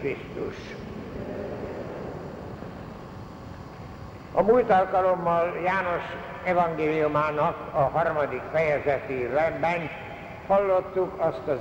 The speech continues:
jelenetet, amikor éjszaka folyamán Nikodémusz Jézushoz ment, és Jézus tulajdonképpen a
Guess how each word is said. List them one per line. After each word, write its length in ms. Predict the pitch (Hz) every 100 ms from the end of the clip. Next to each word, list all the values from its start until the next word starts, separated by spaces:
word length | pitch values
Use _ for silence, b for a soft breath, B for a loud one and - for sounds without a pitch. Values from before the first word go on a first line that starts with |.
| 143
jelenetet, 760 | 165 185 180 165 160 156 156 147
amikor 380 | 147 143 147 147
éjszaka 640 | 190 185 175 - 147 - - - - - - - - - - - 156
folyamán 760 | 190 185 170 170 170 160 151 - - -
Nikodémusz 840 | 185 - 190 170 165 156 151 151 - - - - - 147
Jézushoz 720 | 185 165 156 147 - 139 139 151
ment, 320 | 175 202 185 - - - - - -
és 200 | 165 -
Jézus 440 | 247 233 214 208 - - - - - - -
tulajdonképpen 840 | 233 220 208 190 185 190 - 196
a 240 | 196 196